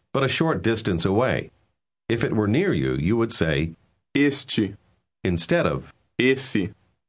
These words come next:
Speaker 2: Diga.
Speaker 1: That man.
Speaker 2: Esse homem.
Speaker 1: That man is sick.
Speaker 2: Esse homem está doente.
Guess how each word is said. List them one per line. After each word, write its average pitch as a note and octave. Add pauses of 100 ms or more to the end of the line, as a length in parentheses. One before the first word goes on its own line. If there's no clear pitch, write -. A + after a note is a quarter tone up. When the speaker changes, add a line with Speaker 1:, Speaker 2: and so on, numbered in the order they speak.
(240)
Speaker 2:
Diga. A#2+ (320)
Speaker 1:
That C3+
man. F#2 (2500)
Speaker 2:
Esse D#3+
homem. G2+ (2500)
Speaker 1:
That B2
man G2+
is C#2
sick. - (3750)
Speaker 2:
Esse A#2+
homem D3
está D3+
doente. B2